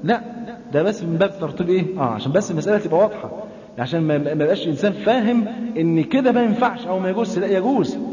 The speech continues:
والنبي كان بيضحك مع الصحابة، ما تصلى عليه صلى الله عليه وسلم. ده النبي جاء إلى أحد الصحابة وراح ماسكه حضنه من ورا،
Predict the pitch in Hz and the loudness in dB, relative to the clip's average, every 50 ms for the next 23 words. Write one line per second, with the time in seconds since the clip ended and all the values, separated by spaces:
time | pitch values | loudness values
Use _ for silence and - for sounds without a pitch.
0 | - - - 147 160 175 214 262 247 226 - - 196 180 175 190 247 269 - - | -6 0 2 2 4 4 4 2 2 0 -2 -2 -2 0 0 0 0 0 -2 -4
1 | 170 - 165 165 160 - - 160 - 202 214 202 175 156 147 - - 202 190 170 | -4 -2 0 -2 -2 -2 -6 -4 -2 -2 -2 0 -2 -6 -4 -2 -2 0 2 2
2 | 170 185 196 190 175 - - - - - - - - - - - - 208 208 202 | 2 2 2 0 0 -4 -8 -10 -10 -10 -10 -12 -12 -14 -12 0 2 2 4 4
3 | 202 196 185 196 - 208 196 175 156 151 170 170 175 202 254 262 262 254 233 - | 2 2 2 0 0 0 2 0 0 0 0 0 2 2 2 2 0 -2 -4 -6
4 | - - 254 - - 123 131 214 254 240 202 190 180 170 160 - 160 160 185 226 | -8 -8 -8 -8 -4 0 0 0 2 2 2 2 2 2 2 2 0 2 2 0
5 | 202 202 175 165 - - 196 170 226 254 240 233 214 202 190 - - 165 180 240 | 0 -4 -6 -8 -6 -4 -2 0 0 0 0 0 0 0 0 0 -2 0 0 0
6 | 269 196 - - 190 - - 240 247 196 208 196 185 180 185 196 190 165 139 - | 0 0 -2 -4 -4 0 0 0 0 0 -2 -2 0 2 2 2 2 0 -4 -8